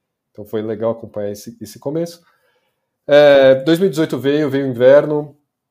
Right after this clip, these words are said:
O nosso business, ele era mais fim do que tech.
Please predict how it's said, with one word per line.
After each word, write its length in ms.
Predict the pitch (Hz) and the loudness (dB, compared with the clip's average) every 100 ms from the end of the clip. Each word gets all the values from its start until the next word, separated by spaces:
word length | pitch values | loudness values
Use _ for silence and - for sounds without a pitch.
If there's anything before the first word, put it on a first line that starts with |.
| _ _ _ - | _ _ _ -20
O 120 | 131 117 | -10 -4
nosso 360 | 117 - 127 110 | -4 -4 -6 -6
business, 520 | 123 120 123 117 - | -6 -6 -6 -8 -8
ele 240 | 120 120 | -8 -2
era 240 | 117 117 110 | -2 0 -2
mais 800 | 117 139 156 165 - - - _ _ | -4 -2 -2 -2 -10 -16 -18 _ _
fim 380 | - - 147 165 | -20 -8 -6 -6
do 100 | 123 | -8
que 140 | 117 | -10
tech. 480 | 120 127 147 - - | -6 -2 -4 -6 -20